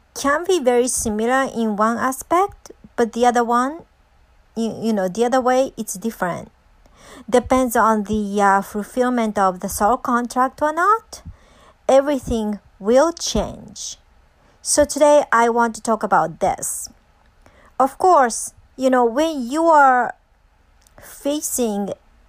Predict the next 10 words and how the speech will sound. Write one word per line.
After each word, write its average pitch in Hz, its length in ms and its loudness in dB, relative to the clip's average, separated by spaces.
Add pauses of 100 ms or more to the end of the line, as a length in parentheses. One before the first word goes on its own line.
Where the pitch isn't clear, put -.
(120)
a 220 120 4 (160)
person 185 760 0 (520)
who 226 260 -2
embody 220 720 2
twin 214 260 -4
flame 185 300 -6
soul, 196 600 2 (920)
you're 240 400 2
only 247 600 0 (100)
facing 208 800 -4